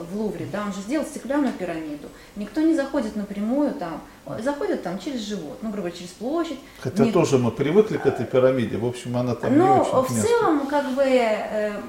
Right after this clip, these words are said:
Speaker 1: можно что-то придумать
Speaker 2: Мгм.
Speaker 1: всегда, да, если стоит
Speaker 2: Мгм.
Speaker 1: задача сделать какую-то интересную
Speaker 2: Ну,
Speaker 1: выставку
Speaker 2: хотя бы так.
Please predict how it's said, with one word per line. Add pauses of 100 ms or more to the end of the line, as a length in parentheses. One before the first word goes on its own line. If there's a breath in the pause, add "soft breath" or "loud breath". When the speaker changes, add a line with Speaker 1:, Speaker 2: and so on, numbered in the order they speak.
Speaker 1:
можно
что-то
придумать
Speaker 2:
Мгм.
Speaker 1:
всегда,
да,
если
стоит
Speaker 2:
Мгм.
Speaker 1:
задача
сделать
какую-то
интересную
Speaker 2:
Ну,
Speaker 1:
выставку
Speaker 2:
хотя
бы
так.